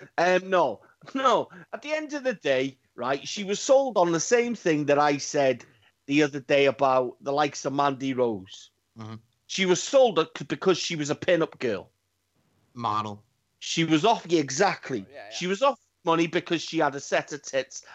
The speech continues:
Speaker 1: and they paid for her to get another set of tits.
Speaker 3: And she came in a Divas.
Speaker 1: Right? Exactly. And I remember watching that girl. And I remember her having dark hair and ble-, dyeing her hair red. And that showed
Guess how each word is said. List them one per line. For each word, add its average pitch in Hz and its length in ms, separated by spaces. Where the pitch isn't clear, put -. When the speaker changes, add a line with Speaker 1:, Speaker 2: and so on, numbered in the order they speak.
Speaker 1:
and 131 140
they 139 100
paid 143 320
for 131 100
her 123 80
to - 140
get 127 220
another 135 320
set - 340
of 98 80
tits. - 640
Speaker 3:
And 104 120
she 104 100
came - 240
in 92 80
a 90 40
Divas. 90 220
Speaker 1:
Right? 139 260
Exactly. 151 560
And 127 160
I 151 60
remember 233 460
watching 202 540
that 120 240
girl. 95 360
And 147 160
I 160 80
remember 196 460
her 175 120
having 160 340
dark 220 400
hair 147 240
and 139 200
ble-, 147 380
dyeing 151 300
her 143 140
hair 139 320
red. 131 300
And 131 120
that 196 200
showed 175 520